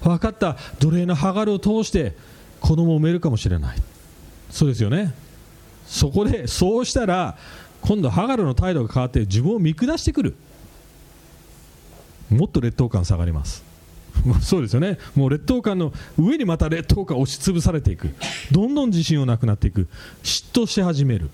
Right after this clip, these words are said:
ハガルは逆ですよ。子供を得たことによって、ある意味自分のアイデンティティを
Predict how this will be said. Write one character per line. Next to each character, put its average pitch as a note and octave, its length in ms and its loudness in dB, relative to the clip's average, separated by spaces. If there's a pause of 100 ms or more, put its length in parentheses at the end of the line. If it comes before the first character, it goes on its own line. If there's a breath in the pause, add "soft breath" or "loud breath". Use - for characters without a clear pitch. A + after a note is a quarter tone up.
(480 loud breath)
ハ D4+ 180 2
ガ E4 140 0
ル B3 80 0
は D#3 100 0
逆 D3 260 0
で G3+ 80 0
す - 120 -4
よ。 D2 120 -2 (880 loud breath)
子 D#3 200 2
供 A#3+ 400 0
を A#3 100 -12
得 C4+ 140 0
た - 180 0
こ F3 120 0
と D#3+ 100 0
に C#3 80 0
よ B2 60 0
っ - 20 -4
て、 - 100 -2
あ G3+ 100 0
る C#4+ 100 -2
意 B3+ 40 -4
味 G3+ 360 -2
自 C#3 180 0
分 D#4 160 0
の - 120 -2
ア F3+ 120 0
イ - 40 -4
デ G#4 100 0
ン G4 40 -2
テ - 80 0
ィ B3+ 60 -2
テ G3+ 80 2
ィ A#2+ 100 0
を D2 120 -6